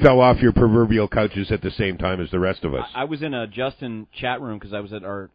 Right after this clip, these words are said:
Speaker 2: uh, local library, and there were, like, seven thousand viewers in the, uh, in the, the Justin chat ro-, in the Justin, uh, dot T V chat room, which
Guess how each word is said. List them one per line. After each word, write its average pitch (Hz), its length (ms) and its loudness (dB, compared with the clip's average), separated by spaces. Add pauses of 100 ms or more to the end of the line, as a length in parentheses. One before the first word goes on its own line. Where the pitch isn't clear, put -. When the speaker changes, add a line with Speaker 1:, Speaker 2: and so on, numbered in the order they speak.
(140)
Speaker 2:
uh, 95 140 -14
local 104 340 -16
library, 101 560 -10
and 90 100 -18 (220)
there 135 100 -10
were, 135 80 -6
like, 117 240 -10
seven 165 240 -8
thousand 139 440 -6
viewers 107 440 -8
in 98 140 -14
the, 92 240 -12
uh, 92 140 -12 (420)
in 104 180 -12
the, 95 180 -14
the 110 80 -12
Justin 107 500 -12
chat 113 320 -10
ro-, 117 160 -16 (100)
in 101 180 -12
the 95 60 -14
Justin, 98 520 -14
uh, 87 120 -14 (480)
dot 104 180 -10
T 110 120 -14
V 101 140 -12
chat 117 260 -8
room, 104 180 -10
which 101 120 -14